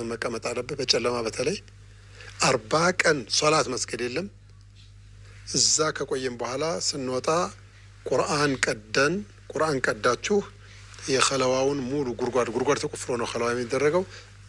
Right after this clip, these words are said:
አንጥፉት ተባልን። ቁርአን ሙሉን ቀዳደን አነጠፍ ነው አሉ። ከዛ በኋላ እርገጡት፣ ራቁታችሁን ቁሙበት፣ እርገጡት ተባልን። ራቁታችን እንትናል። ቀጥ ብሎ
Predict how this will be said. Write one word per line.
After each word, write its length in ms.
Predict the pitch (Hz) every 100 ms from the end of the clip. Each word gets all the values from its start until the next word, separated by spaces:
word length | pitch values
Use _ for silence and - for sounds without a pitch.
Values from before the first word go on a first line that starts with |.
| -
አንጥፉት 460 | 143 123 - - -
ተባልን። 320 | 131 165 208
ቁርአን 280 | - - 147
ሙሉን 340 | 135 208 175 135
ቀዳደን 440 | 139 120 117 139
አነጠፍ 380 | 113 107 - -
ነው 120 | -
አሉ። 120 | 143 202 - - - - - -
ከዛ 180 | 135 123
በኋላ 240 | 117 120 120
እርገጡት፣ 440 | 110 120 - - 131
ራቁታችሁን 580 | 143 139 - 117 127 120
ቁሙበት፣ 440 | 127 117 - -
እርገጡት 360 | - 113 127 -
ተባልን። 300 | 143 151 170 -
ራቁታችን 520 | 131 - 113 - 139 135
እንትናል። 440 | 117 110 143 190 214 - - - - -
ቀጥ 340 | 202 - - 180
ብሎ 180 | 170